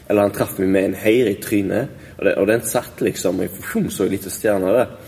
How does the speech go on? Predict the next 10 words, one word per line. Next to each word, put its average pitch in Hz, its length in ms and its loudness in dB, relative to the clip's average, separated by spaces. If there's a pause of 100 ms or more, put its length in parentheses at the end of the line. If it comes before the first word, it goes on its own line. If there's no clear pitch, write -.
(320)
Jeg 117 80 4
var 110 80 0
tilbake 104 440 0
og 98 80 0
bare 113 260 2
smilte 117 500 -2
til 120 140 -2
han, 113 140 0
nice, 110 440 -4
liksom. - 340 -6